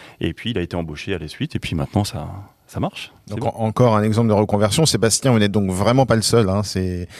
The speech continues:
Speaker 2: c'est, c'est le cas, le cas de le dire. Euh, donc c'est, c'est très intéressant de s'apercevoir tous ces niveaux de formation qui existent. Et puis vous citiez deux cent cinq élèves.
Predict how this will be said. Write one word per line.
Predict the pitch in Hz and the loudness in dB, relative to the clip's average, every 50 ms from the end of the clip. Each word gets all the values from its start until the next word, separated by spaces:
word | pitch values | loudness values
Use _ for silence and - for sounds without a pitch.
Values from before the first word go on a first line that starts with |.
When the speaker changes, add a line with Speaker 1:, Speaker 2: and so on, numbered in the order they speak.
| - - - - - - | -18 -18 -18 -18 -12 -10
Speaker 2:
c'est, | - - - - 101 95 82 | -8 -8 -6 -6 -6 -6 -6
c'est | - - 113 | -4 -2 -2
le | 107 | -2
cas, | 95 - 117 113 110 104 92 | 0 0 2 2 2 2 0
le | 95 98 104 101 107 | -2 -4 -2 -2 0
cas | - 113 110 | 0 2 2
de | 104 | 4
le | 104 101 101 98 | 4 4 2 2
dire. | 107 123 143 165 175 156 | 0 0 2 4 4 4
Euh, | 123 98 85 95 101 95 92 95 95 101 101 | 4 2 2 0 -2 -4 -4 -6 -8 -10 -10
donc | 98 101 107 101 - | -10 -8 -6 -6 -6
c'est, | - 107 | -6 -6
c'est | 101 - 113 | -6 -6 -6
très | - - 113 104 | -4 -4 -2 -2
intéressant | 113 104 - 104 107 104 - 131 | 0 2 2 2 2 2 2 0
de | 117 | 0
s'apercevoir | - - - 107 98 - - 104 110 117 - | 0 -2 -2 -2 -4 -2 -2 0 0 0 0
tous | - - 90 | -2 -8 -6
ces | - 101 | -2 -2
niveaux | 98 98 110 107 131 175 | 0 2 2 2 2 0
de | 160 - | 0 0
formation | 98 92 92 90 - - 123 | -2 -4 -2 -4 -4 -4 -6
qui | - - | -6 -6
existent. | 92 92 95 143 175 - - | -6 -6 -6 -6 -6 -4 -6
Et | 101 | -6
puis | - 107 101 | -4 -4 -6
vous | 95 101 98 - - - | -4 -6 -8 -8 -10 -10
citiez | - - - 98 - - 104 | -10 -10 -8 -8 -4 -4 -2
deux | 95 107 107 | 0 -2 -2
cent | - 104 104 | -2 -4 -4
cinq | - - 101 - - | -4 -4 -8 -6 -6
élèves. | 98 120 160 170 107 | -6 -4 -4 -4 -6